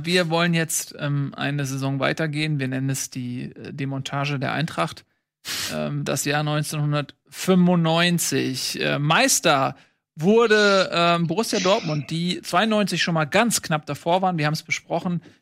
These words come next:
Diesmal, ähm, haben sie, ähm, die Meisterschale an sich reißen können. Und das, weil die Bremer, äh, am letzten Spieltag drei zu null in, äh, drei zu eins in München verloren haben und Dortmund hat zwei zu null gegen den H S V gewonnen.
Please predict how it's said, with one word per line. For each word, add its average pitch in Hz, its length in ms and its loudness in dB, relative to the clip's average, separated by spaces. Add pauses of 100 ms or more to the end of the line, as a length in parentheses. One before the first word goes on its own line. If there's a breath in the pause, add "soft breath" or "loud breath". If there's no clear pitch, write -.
Diesmal, 165 600 2
ähm, 147 340 -2
haben 156 240 2
sie, 147 420 -4 (640)
ähm, 139 640 0
die 160 120 -2
Meisterschale 156 540 0
an 175 120 0
sich 180 200 -2
reißen 156 280 2
können. 180 220 0
Und 160 200 -2
das, 196 300 2
weil 175 180 4
die 165 100 0
Bremer, 214 800 2 (640)
äh, - 80 -4
am 202 280 2
letzten 240 360 2
Spieltag 208 420 0
drei 170 200 2
zu 214 200 0
null 202 280 2
in, 220 260 -2
äh, 180 120 4
drei 185 180 2
zu 202 140 -2
eins 185 180 0
in 226 200 2
München 269 340 4
verloren 160 380 2
haben 175 180 2
und 165 140 -2
Dortmund 202 340 2
hat 196 160 0
zwei 196 240 4
zu 208 160 0
null 202 180 6
gegen 214 240 2
den 214 160 6
H 233 160 6
S 247 140 0
V 262 360 4
gewonnen. 185 480 4